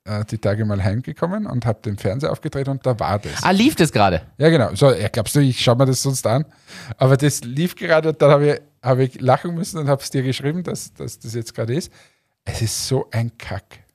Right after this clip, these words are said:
Speaker 2: Ja, du hast
Speaker 1: Es ist
Speaker 2: gesagt, du hast keine fünf Minuten
Speaker 1: Nein,
Speaker 2: ausgehalten.
Speaker 1: das hältst du keine fünf Minuten. Wie doof die alle sind.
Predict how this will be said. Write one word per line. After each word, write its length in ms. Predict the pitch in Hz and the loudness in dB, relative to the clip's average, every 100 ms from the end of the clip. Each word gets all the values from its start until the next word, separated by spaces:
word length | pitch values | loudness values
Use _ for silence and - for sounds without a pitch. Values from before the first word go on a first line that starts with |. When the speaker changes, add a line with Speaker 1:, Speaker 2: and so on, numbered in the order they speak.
| _ 113 | _ 0
Speaker 2:
Ja, 60 | |
du 60 | 127 | 2
hast 80 | 123 | 4
Speaker 1:
Es 0 | |
ist 40 | |
Speaker 2:
gesagt, 160 | 135 120 | 4 4
du 40 | |
hast 120 | 120 | 2
keine 220 | - 120 117 | 2 0 0
fünf 220 | 127 117 | 0 0
Minuten 240 | 117 110 | 0 0
Speaker 1:
Nein, 120 | 76 | 0
Speaker 2:
ausgehalten. 200 | 92 131 | 2 2
Speaker 1:
das 140 | 147 - | 2 0
hältst 300 | 143 160 - | -2 -2 -4
du 60 | 165 | -6
keine 260 | - 139 | -4 -4
fünf 180 | 135 139 | -4 -6
Minuten. 200 | 135 - | -8 -4
Wie 100 | 127 131 | -2 -2
doof 460 | - 143 175 - | -2 -2 -2 -4
die 200 | - 110 | -8 -8
alle 200 | 82 92 | -6 -10
sind. 300 | 98 110 117 | -12 -14 -18